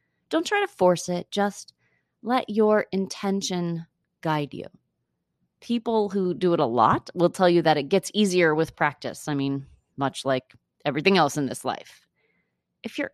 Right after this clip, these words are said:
interested, spend some time sensing or seeing your own energetic field. Notice changes in it from day to day. Auras change over time. They can change with what's happening in your life or any number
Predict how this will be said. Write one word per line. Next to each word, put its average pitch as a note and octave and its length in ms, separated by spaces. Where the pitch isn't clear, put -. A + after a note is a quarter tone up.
interested, A3+ 680
spend E4+ 460
some F4 180
time B3 540
sensing F#3 680
or D#3 180
seeing G#3 600
your F3 180
own F#3+ 440
energetic F3+ 480
field. - 500
Notice G#3+ 400
changes A3+ 540
in D3+ 160
it - 160
from E3 340
day E3+ 160
to F3 100
day. F3+ 360
Auras C4 380
change A3 680
over G3+ 240
time. E3+ 480
They G3+ 140
can A#3 160
change A3+ 420
with A3+ 160
what's - 180
happening G3 420
in F3 120
your D#3+ 140
life D3+ 360
or G3+ 140
any C4 220
number A3+ 480